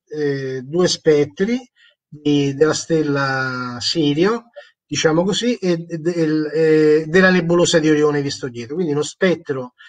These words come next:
di assorbimento, che vedete che assorbono le righe,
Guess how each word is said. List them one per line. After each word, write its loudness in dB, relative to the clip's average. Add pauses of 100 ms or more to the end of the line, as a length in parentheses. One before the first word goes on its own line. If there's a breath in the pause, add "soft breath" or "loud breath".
(160 soft breath)
di 2
assorbimento, 0
che -6 (140)
vedete 0
che 0
assorbono 0
le -4
righe, -8